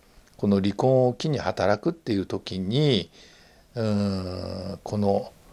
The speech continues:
特養というよりも、その経験を生かした仕事に、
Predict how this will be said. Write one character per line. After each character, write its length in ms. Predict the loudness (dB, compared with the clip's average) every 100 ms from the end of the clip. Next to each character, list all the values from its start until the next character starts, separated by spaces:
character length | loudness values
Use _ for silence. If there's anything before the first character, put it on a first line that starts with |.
| -20 -6
特 380 | -2 0 4 8
養 260 | 10 10
と 180 | 10 4
い 140 | 2 2
う 160 | 6
よ 140 | 8 8
り 100 | 6
も、 380 | 6 6 4 -4 -20 -20 -16
そ 220 | -4 2
の 140 | 2
経 260 | 2 2 2
験 420 | 0 -4 -2 0
を 140 | 2 2
生 100 | 0
か 220 | 0 0
し 100 | -2
た 140 | -4
仕 140 | -2 -2
事 280 | 0 4
に、 300 | 6 6 2